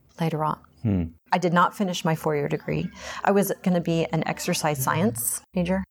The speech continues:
Speaker 1: So, and I wanted to be a physical therapist at that time. So if you fast forward in the future and I become a Pilates instructor, I'm kind of like the, what P-, I do in Pilates is kind of the, uh,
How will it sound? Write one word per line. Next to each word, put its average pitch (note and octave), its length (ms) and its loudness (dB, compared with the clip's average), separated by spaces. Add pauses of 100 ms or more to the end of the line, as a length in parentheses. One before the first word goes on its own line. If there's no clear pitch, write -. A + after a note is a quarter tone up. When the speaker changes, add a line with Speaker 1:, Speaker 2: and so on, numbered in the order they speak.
Speaker 1:
So, F3 220 4
and F3 240 4
I - 80 4
wanted F3 280 4
to E3+ 60 2
be E3+ 80 4
a D#3+ 60 2
physical E3 320 -2
therapist - 520 0
at - 100 -10
that - 180 -10
time. - 320 -6 (220)
So D#3+ 600 2 (120)
if F3 180 -2
you E3 100 2
fast D#3+ 320 -2
forward E3 340 2
in D3 140 -4
the D3+ 60 -4
future F3+ 440 0
and D#3 180 -2
I D3 80 0
become D#3+ 320 0
a D3+ 60 -2
Pilates D#3+ 480 0
instructor, - 500 -2
I'm F3 140 0
kind F3 240 2
of E3 120 2
like D#3 260 -2
the, D#3 280 2 (600)
what F3 180 2
P-, - 160 -4
I F#3 140 2
do F3+ 140 2
in F3 120 0
Pilates F3 580 0
is D3+ 140 0
kind F3 240 0
of D#3+ 260 -2 (360)
the, E3 500 0
uh, - 300 -2